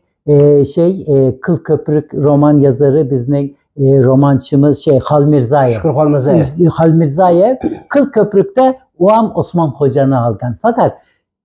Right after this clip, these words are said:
Speaker 1: Celal İkrami'nin Osman Hoca obrazı bilen, e, Hal Mirza'nın o, o farklı. E, ha-,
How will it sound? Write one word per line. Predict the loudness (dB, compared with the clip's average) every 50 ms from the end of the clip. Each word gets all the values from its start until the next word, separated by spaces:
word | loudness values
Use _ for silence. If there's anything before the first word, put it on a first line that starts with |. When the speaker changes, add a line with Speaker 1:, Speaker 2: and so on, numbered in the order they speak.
| _ _ _ _ _ _ _
Speaker 1:
Celal | -2 0 2 4 4 4 4 2
İkrami'nin | 0 0 -2 -4 -2 -2 0 0 -2 -2 -2 -2 -4 -4 -4 -4
Osman | -6 -6 -6 -4 -6 -4 -4 -4
Hoca | -4 -4 -4 -2 0 0 0 2
obrazı | 2 2 2 2 2 0 2 2 0 0 0
bilen, | 0 0 0 0 0 -2 -2 -6 -8 _ _ _ _ _
e, | 2 4 4 4 4 2 2 0 0 0 -2 -2
Hal | -2 -2 -2 0
Mirza'nın | 0 -2 -4 -4 -4 -4 -4 -4 -4 -6 -6 -8 -10 _ _ _ _
o, | -10 -8 -6 -4 0 2
o | 2 2 0 0 -6 _
farklı. | _ 0 0 0 0 0 0 0 0 0 -2 _ _ _ _ _ _ _ _ _ _ _ _ -10
E, | -4 0 2 2 2 2
ha-, | 2 2 0 0 0